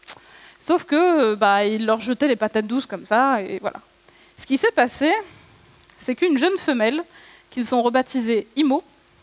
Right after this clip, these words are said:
s'est mise à récupérer les patates douces, et à les laver dans le ruisseau.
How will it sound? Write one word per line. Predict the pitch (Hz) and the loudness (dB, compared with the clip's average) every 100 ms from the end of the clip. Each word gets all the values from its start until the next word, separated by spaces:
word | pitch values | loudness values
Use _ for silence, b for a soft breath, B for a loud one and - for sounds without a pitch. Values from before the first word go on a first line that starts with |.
| _ _ B B B B B B B B - | _ _ B B B B B B B B -6
s'est | 311 | -2
mise | 359 403 | 2 2
à | |
récupérer | 330 359 370 359 | 2 -2 0 2
les | 320 | 2
patates | 294 285 220 | 0 0 -2
douces, | 233 - - - - | -6 -12 -14 -18 -2
et | |
à | 220 | 0
les | 226 | 2
laver | 247 311 311 | 2 2 2
dans | 302 | 2
le | 262 | 2
ruisseau. | 285 240 294 - | 2 0 -2 -6